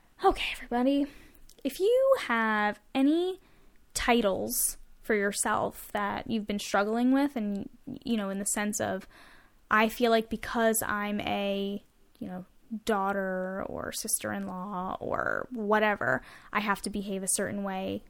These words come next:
because of blank. Let's chat about it because I, you know, I,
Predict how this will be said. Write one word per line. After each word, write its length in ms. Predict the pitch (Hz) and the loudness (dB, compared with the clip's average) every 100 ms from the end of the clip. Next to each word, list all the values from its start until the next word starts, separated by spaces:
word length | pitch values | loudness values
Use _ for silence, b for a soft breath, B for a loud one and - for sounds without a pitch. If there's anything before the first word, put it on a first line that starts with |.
| - | -12
because 320 | 214 208 196 | -6 -4 -4
of 200 | 180 180 | -6 -6
blank. 560 | 202 185 185 294 330 - B B B B - - | -6 -4 0 0 -2 -8 B B B B -20 -2
Let's 320 | 277 415 - - | 8 8 8 0
chat 260 | 262 226 | 2 2
about 260 | 190 220 - | 2 2 0
it 140 | - | 0
because 240 | 269 269 - | 4 4 6
I, 280 | - - 269 | 4 6 8
you 100 | 269 | 8
know, 80 | |
I, 140 | 240 | 8